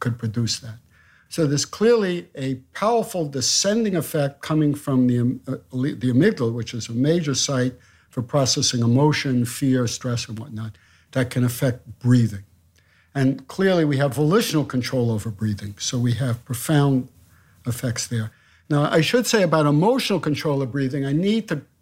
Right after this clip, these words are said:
segue into talking about locked-in syndrome. Locked-in syndrome is a devastating lesion that happens in a part of the brainstem where signals that controlled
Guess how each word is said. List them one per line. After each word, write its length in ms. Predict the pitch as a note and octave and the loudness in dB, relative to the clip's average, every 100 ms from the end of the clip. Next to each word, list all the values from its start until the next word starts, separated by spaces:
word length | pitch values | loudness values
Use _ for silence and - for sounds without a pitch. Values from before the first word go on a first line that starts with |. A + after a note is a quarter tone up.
| _ _ | _ _
segue 500 | - - F3 D#3+ D3+ | -2 2 2 4 2
into 240 | C#3 B2+ | 0 -4
talking 380 | B2 - C#3 - | -8 -4 -4 -2
about 420 | C3 C3+ B2+ B2+ - _ _ _ - | -4 -2 -2 -4 -8 _ _ _ -2
locked-in 500 | C#3 D3+ D3 D3+ B2+ | 2 2 2 0 0
syndrome. 560 | A#2+ B2+ A2+ A2+ G#2 A2 _ _ _ _ _ _ _ _ _ _ - | 0 -2 -2 -4 -12 -16 _ _ _ _ _ _ _ _ _ _ -6
Locked-in 520 | F#3 B3 C4 B3 A3 | 0 0 2 2 2
syndrome 760 | - F#3+ E3+ D#3 C#3+ C#3 C3+ D3+ | 2 2 2 2 2 2 0 0
is 200 | D3 C3 | -2 -2
a 100 | C3+ A#2+ - - | -2 -6 -12 0
devastating 1000 | E3+ G#3 A3 - F3+ D#3+ D#3 D3 B2 C3 | 2 4 2 0 0 2 2 0 -2 0
lesion 640 | D3+ D#3 D3 B2+ A2+ A#2 - _ _ _ _ | 2 4 2 0 -2 -4 -10 _ _ _ _
that 140 | C#3+ | -6
happens 460 | C3 D#3 D#3 C3+ A#2+ | -2 -2 0 -2 0
in 100 | C3 | -2
a 60 | B2 | -2
part 360 | - D#3+ D#3 | -2 2 2
of 100 | D#3+ | 2
the 60 | C#3+ | -2
brainstem 880 | A2 C3+ C3+ C3 B2 B2 G#2 G#2 A2 _ _ _ _ _ | -2 0 2 0 -2 -6 -6 -6 -10 _ _ _ _ _
where 140 | - C3 | -6 -4
signals 840 | - - G#3 G3+ D#3 C#3 - - _ _ _ _ - | 0 2 2 2 2 0 -4 -8 _ _ _ _ -6
that 160 | D3 - | -6 -4
controlled 920 | C#3 A#2 - F#3 F#3 F#3+ F3+ D#3 | -4 -4 0 2 4 4 2 -2